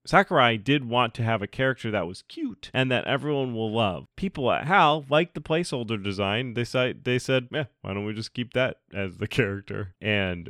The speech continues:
people love when that happens. The original title of the game was going to be Popo of the Spring Breeze, and that was later changed to Twinkle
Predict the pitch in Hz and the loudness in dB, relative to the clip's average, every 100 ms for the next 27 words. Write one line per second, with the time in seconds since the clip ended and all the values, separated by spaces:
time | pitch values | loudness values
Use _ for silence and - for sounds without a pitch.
0 | - - 117 90 95 85 87 85 87 85 | -14 -10 -6 -2 -2 -4 -8 -8 -6 -6
1 | 82 92 101 104 - 127 139 131 120 139 | -6 -8 -8 -10 -4 0 2 2 -2 0
2 | 190 202 170 135 117 104 98 156 196 120 | 0 -2 -2 0 2 0 -2 2 2 0
3 | 101 120 120 107 107 104 180 - 165 156 | -2 -2 -2 -2 -4 0 -2 2 4 4
4 | 151 143 117 101 110 - 139 147 143 123 | 4 2 0 0 -6 -4 0 0 0 -2
5 | 110 104 90 92 92 - 104 104 107 107 | 0 0 -2 -6 -12 -12 -6 -2 0 0
6 | 101 143 196 127 - 104 104 110 - - | 0 0 0 -2 -4 -2 -2 -6 -12 -6
7 | 113 107 104 - - 131 135 135 123 | -4 -2 -4 -8 -10 -8 -8 -8 -12